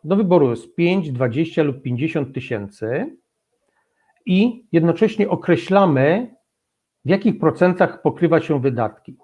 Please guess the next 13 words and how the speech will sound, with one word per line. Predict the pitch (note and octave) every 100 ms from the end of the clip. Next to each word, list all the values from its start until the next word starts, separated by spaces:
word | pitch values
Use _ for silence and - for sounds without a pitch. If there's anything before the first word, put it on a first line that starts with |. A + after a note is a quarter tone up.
| _ _ _ _ _ _ _ _ -
Dziesięć | A2+ E3 F3+ A3 G#3
procent | F3 F3 F#3 E3+
czy | - D#3+
trzydzieści. | - B2 A#2 G#2+ - - _ _ _ _ _ _ _
Ale | - D#3+ C#3 C#3 F#3+ G#3+ - _ _ -
do | B2+
dwóch | C3+ C3 A#3 -
tysięcy | - - E3+ C#3 C3+ D3 D3+ G3+ B3 - _ _ _ _ _ _ _ _ _ _ _ _ _ _ _ -
Generali | D#3 E3 D#3 F#3+ G3+
pokrywa | E3+ - D#3 D#3 E3 E3
w | D#3
całości. | - D#3 C#3+ B2 - - - _ _ _ _ _ _ _ _ _ -
Czyli | G#3+ G3 G3+ G3+ G3+